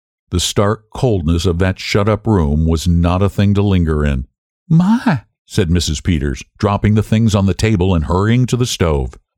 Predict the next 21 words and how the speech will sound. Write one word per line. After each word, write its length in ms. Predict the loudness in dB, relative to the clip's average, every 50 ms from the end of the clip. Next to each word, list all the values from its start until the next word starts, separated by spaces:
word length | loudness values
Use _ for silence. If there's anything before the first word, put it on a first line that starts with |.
| _ _ -4
Missus 280 | -2 -2 0 0 0 0
Hale 280 | 0 2 2 2 0 -2
stood 240 | -2 -2 -2 0
examining 600 | 0 0 0 0 0 2 2 2 2 2 2 2 2
the 60 | 0
clothes 360 | 0 0 2 2 2 2 0 0
the 100 | 0 0
woman 280 | 2 2 2 2 4
who 80 | 4 2
was 160 | 2 0 0
being 240 | 0 0 0 2 2
detained 500 | 0 -2 -2 -2 0 0 2 2 2 2
in 140 | 0 0 0
town 340 | 0 0 0 2 2 2
had 140 | 2 2 0
said 220 | 0 -2 -2 -2 -2
she 140 | -2 0
wanted. 460 | 0 2 2 0 0 -2 -4 -4 -6 -8 _ _ _ _ _ -6
"Wright 420 | -2 -2 -2 -2 -2 -6 -8 -10
was 320 | -10 -8 -8 -8 -10 -12
close," 800 | -16 _ -18 -14 -8 -4 -4 -4 -4 -4 -10 -12 -14 -16 -16 -16